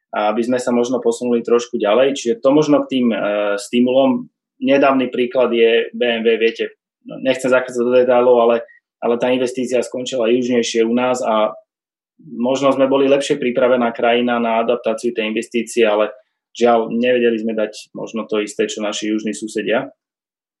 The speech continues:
Druhá vec je byrokratická záťaž. A tu tiež súhlasím s pánom Matušekom, že, že sto štrnásť opatrení, e, ne-, nás nespasí. Momentálne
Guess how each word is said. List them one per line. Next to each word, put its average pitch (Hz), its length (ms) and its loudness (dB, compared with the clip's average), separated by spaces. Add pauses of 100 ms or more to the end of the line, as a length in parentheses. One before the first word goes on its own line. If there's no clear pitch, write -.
(140)
Druhá 147 240 4
vec 143 160 0
je 131 160 0
byrokratická 131 640 0
záťaž. 117 400 -2
A - 20 -18
tu 131 140 -14
tiež 180 240 2
súhlasím 131 400 0
s - 80 -10
pánom 123 240 -2
Matušekom, 120 640 -4
že, 113 240 0 (560)
že 101 320 -2
sto 151 240 0
štrnásť 135 400 0
opatrení, 123 720 0 (400)
e, - 60 -6 (420)
ne-, 131 320 0
nás 123 240 2
nespasí. 127 880 0 (200)
Momentálne 139 960 2